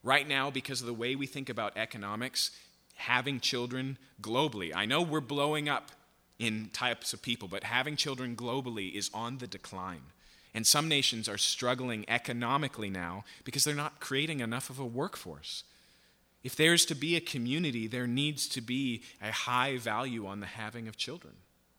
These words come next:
Okay? This is not the first time the world's been here. Rome had the same problem, and so they started incentivizing stable marriages and the having of children and, uh, and actually taxing men who got divorced with no children and didn't remarry.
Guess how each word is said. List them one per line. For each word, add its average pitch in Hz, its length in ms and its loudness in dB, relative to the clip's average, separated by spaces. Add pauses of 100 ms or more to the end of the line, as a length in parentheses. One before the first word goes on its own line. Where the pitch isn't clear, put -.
(340)
Okay? 80 180 -18 (1200)
This - 180 0
is 135 100 -6
not 139 160 -2
the 135 60 -6
first - 280 -2
time 117 200 -4
the 104 60 -6
world's 101 280 -6
been 110 180 -6
here. 80 220 -8
Rome 113 280 -2
had 107 180 -6
the 90 80 -4
same 104 260 0
problem, 98 400 -4
and 82 100 -6
so - 120 0
they 92 100 -6
started 95 380 -4
incentivizing 90 1160 -4 (220)
stable 107 600 2
marriages 90 760 -6 (240)
and 90 100 -6
the 85 60 -4
having 95 440 -4
of 85 100 -10
children 80 520 -6 (280)
and, 85 320 -6 (340)
uh, 80 400 -6 (140)
and 90 180 -6
actually 90 400 0
taxing 107 640 2
men 87 240 -6
who 90 120 -8
got 87 220 -6
divorced 85 520 -4
with 80 160 -10
no 87 140 -4
children 80 440 -6
and 80 140 -12
didn't 85 280 -12
remarry. 73 440 -12